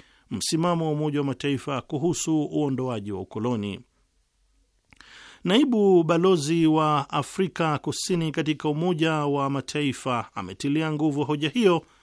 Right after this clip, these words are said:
akisisitiza kwamba mgogoro wa Sahara Magharibi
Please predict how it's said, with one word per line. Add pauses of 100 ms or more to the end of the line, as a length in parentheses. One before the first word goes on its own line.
(380)
akisisitiza
kwamba
mgogoro
wa
Sahara
Magharibi